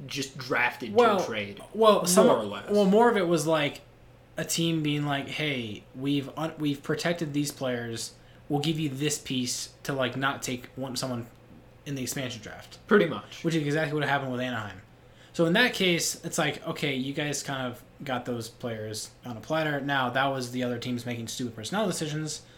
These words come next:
Speaker 1: In a sense, yeah.
Speaker 2: Like,
Speaker 1: Absolutely.
Speaker 2: being like, oh, as, uh, Bob Murray, like, "Oh, yeah, we have Josh Manson and Shea, Shea Theodore.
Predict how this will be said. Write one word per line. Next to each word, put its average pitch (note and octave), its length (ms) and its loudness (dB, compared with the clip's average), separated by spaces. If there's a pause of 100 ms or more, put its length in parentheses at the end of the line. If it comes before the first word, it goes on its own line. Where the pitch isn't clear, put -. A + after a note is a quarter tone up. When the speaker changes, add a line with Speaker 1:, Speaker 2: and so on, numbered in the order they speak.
Speaker 1:
In E3+ 160 2
a C#3+ 60 2
sense, C#3 340 0
yeah. - 120 6
Speaker 2:
Like, C3+ 420 0
Speaker 1:
Absolutely. C3+ 580 0
Speaker 2:
being C#3+ 180 0
like, C#3 260 -4
oh, D3 420 2 (920)
as, C#3+ 440 0 (240)
uh, B2 160 -6 (200)
Bob D3+ 240 4
Murray, D3 240 -2
like, B2 320 -2 (300)
"Oh, A3 60 4
yeah, A3+ 240 8
we E3+ 120 4
have G3 200 4
Josh F3 280 4
Manson E3+ 240 -2
and D3 60 -6
Shea, C#3+ 220 -4 (100)
Shea D3+ 240 -2
Theodore. A#2 440 -6